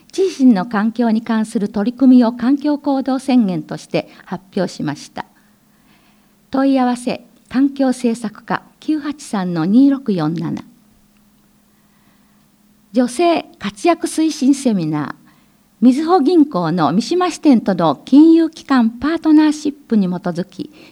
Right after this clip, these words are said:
講演会を開催します。第一回、十月十六日、女性活躍企業づくり。第二回、十一月一日、女性活躍の時代がやってきた、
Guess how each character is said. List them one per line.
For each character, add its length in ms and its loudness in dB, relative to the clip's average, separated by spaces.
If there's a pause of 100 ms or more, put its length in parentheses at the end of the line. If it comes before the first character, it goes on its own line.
(100)
講 200 4
演 160 6
会 300 -2
を 80 -4
開 220 -4
催 220 -6
し 180 -12
ま 100 -6
す。 240 -18 (580)
第 280 2
一 100 -6 (140)
回、 240 -6 (280)
十 240 6
月 260 2
十 220 4
六 260 -2
日、 420 -4 (500)
女 160 2
性 240 0
活 320 -4
躍 240 0
企 320 -2
業 160 4
づ 240 -2
く 120 -6
り。 140 -14 (2000)
第 260 4
二 160 0
回、 380 -6 (160)
十 240 6
一 200 6
月 200 4
一 340 -4
日、 380 -10 (400)
女 140 2
性 260 2
活 300 -2
躍 240 4
の 120 8
時 140 2
代 220 6
が 100 8
や 140 2
っ 20 -8
て 180 -8
き 140 -14
た、 160 -4